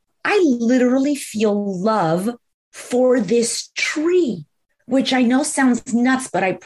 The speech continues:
promise you, if you stand in front of a tree and witness its magnificent,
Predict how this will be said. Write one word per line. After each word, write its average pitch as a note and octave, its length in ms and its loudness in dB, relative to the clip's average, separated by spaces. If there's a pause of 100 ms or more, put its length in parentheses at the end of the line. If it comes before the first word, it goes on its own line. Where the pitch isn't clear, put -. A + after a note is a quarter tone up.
promise - 580 -4
you, E3 340 -4 (400)
if D#3+ 280 -8
you A3 640 0 (600)
stand A3 600 -2
in B3 120 0
front G#3+ 240 -2
of F#3+ 100 -2
a F#3 60 -4
tree F#3 800 -4
and F3 260 -4
witness G3 600 -4
its F3 260 -6
magnificent, E3+ 1000 -4